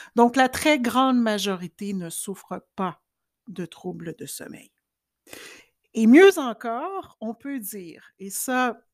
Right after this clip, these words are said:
avec toute la conviction du monde, que cent pour cent des bébés de zéro à trois mois n'ont aucun trouble de sommeil. Donc, pour répondre à la personne qui nous a envoyé ce S O S,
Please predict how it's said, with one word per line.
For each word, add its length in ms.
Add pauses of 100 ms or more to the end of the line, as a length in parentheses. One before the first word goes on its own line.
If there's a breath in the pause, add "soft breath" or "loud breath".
(140)
avec 280
toute 180
la 140
conviction 580
du 140
monde, 360
que 160
cent 460
pour 380
cent 400 (160)
des 260
bébés 420
de 200
zéro 420
à 80
trois 320
mois 320 (540 loud breath)
n'ont 400
aucun 680 (120)
trouble 680
de 120
sommeil. 720 (380 loud breath)
Donc, 340
pour 160
répondre 500
à 120
la 120
personne 440
qui 140
nous 180
a 20
envoyé 380
ce 160
S 320
O 100
S, 420